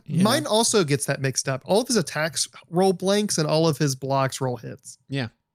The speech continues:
Speaker 1: It's weird how it's, how it's like that sometimes. I think it's just a Danny Rand problem. You know, it's because of the show. Really, it's they, they're like, you know, the model's gonna pay the penance for the show.
Speaker 2: I guess so.
Speaker 1: <laughs> So
Speaker 2: I am Danny Rand. I am the immortal Iron Fist.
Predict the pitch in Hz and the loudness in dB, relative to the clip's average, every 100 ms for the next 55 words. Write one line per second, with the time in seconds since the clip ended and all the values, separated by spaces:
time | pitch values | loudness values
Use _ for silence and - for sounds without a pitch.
0 | - 143 - 156 165 123 110 110 117 120 | -14 -14 -6 -4 -2 -4 -6 -8 -6 -4
1 | 113 110 117 95 - 92 101 123 190 156 | -4 -6 -8 -10 -10 -10 -8 -4 -4 -4
2 | 143 131 117 120 110 107 120 131 131 131 | -4 -4 -2 -2 -4 -4 -6 -4 -4 -4
3 | 139 - _ _ _ _ _ - 120 117 | -8 -10 _ _ _ _ _ -6 -4 -4
4 | 120 120 127 - 127 180 147 - 123 95 | -6 -8 -10 -6 -4 -4 -2 -2 -2 -4
5 | 104 - _ _ - 127 127 123 120 - | -10 -20 _ _ -4 -2 0 0 -2 -4
6 | - 123 120 127 123 120 113 - 120 117 | -4 -4 -2 -2 0 -2 -4 -6 -4 -4
7 | 117 117 135 143 120 127 120 - 123 113 | -2 -2 0 -2 -2 -4 -6 -2 -2 -2
8 | - 117 98 - 90 - 87 - _ _ | -4 -6 -6 -10 -6 -4 -6 -8 _ _
9 | _ _ _ _ _ _ _ _ _ - | _ _ _ _ _ _ _ _ _ -12
10 | - - - 131 139 - 127 117 - - | -8 -8 -4 0 2 0 -2 -10 -12 -16
11 | - - - _ - - 185 170 - 190 | -16 -20 -20 _ -8 -4 -2 -2 0 2
12 | 170 170 170 160 147 147 156 151 160 143 | 4 4 4 2 0 0 2 2 2 2
13 | 143 143 143 123 131 - - | 2 2 2 0 0 -2 -2